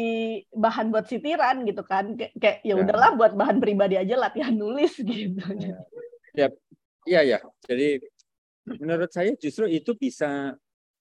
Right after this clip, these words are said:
Speaker 2: bisa jadi milestone sebenarnya, Arin. Saya, saya tidak tahu apakah ketertarikan Anda untuk nulis itu sampai tingkat apa begitu ya. Saya tidak tahu, tapi kalau Anda into writing,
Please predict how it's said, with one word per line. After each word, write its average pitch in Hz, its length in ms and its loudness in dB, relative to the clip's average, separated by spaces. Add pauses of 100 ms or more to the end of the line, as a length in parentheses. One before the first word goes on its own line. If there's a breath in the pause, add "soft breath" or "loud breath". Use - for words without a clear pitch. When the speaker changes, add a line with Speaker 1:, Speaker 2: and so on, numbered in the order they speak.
(400)
Speaker 2:
bisa 131 400 -6
jadi 120 400 -2
milestone 135 720 0
sebenarnya, 98 720 -8 (560)
Arin. 95 460 -14
Saya, 139 240 0 (240)
saya 135 180 -4
tidak 113 380 -4
tahu 110 340 -2
apakah 101 540 -6
ketertarikan 98 800 -10
Anda 98 320 -6
untuk 95 580 -8
nulis 98 400 -10
itu 113 460 -8 (400)
sampai 101 340 -10
tingkat 95 300 -8
apa 98 400 -4
begitu 92 420 -14
ya. 98 240 -10
Saya 101 220 -10
tidak - 280 -10
tahu, 92 460 -8
tapi 143 380 -8 (280)
kalau 104 200 -4
Anda 104 360 -2
into 123 600 0
writing, 107 480 -2